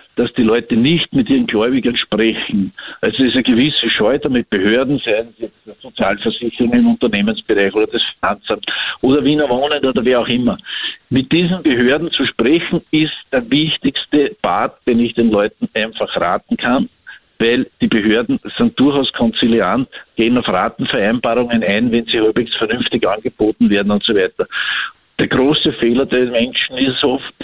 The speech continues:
dass sie mit ihren Problemen warten, dass der Retter von sich aus auf sie zukommt. Und so läuft's im Leben leider jetzt nicht. Und dann ist es oft zu spät,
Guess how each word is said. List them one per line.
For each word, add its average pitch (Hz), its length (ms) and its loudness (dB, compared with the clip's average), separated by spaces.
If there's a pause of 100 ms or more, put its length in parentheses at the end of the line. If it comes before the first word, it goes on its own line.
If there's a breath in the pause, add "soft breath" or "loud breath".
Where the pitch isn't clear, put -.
(260 loud breath)
dass 117 140 2 (120)
sie 131 100 4
mit 147 200 -2
ihren 131 200 2
Problemen 117 540 0
warten, - 440 -2 (120)
dass 110 200 -2
der 110 140 0
Retter 113 440 0
von 120 180 0
sich 143 360 -2
aus 98 260 0
auf 110 200 -2
sie 110 120 0
zukommt. - 500 -2
Und - 120 -10
so 110 120 -4
läuft's 107 340 -2
im 98 120 -4
Leben 92 260 -2
leider 90 400 -2
jetzt 85 260 -8
nicht. 95 240 -2 (600 loud breath)
Und - 160 -10
dann 110 100 0
ist 127 160 0
es 165 80 2 (100)
oft 165 240 0
zu - 120 0
spät, 110 380 0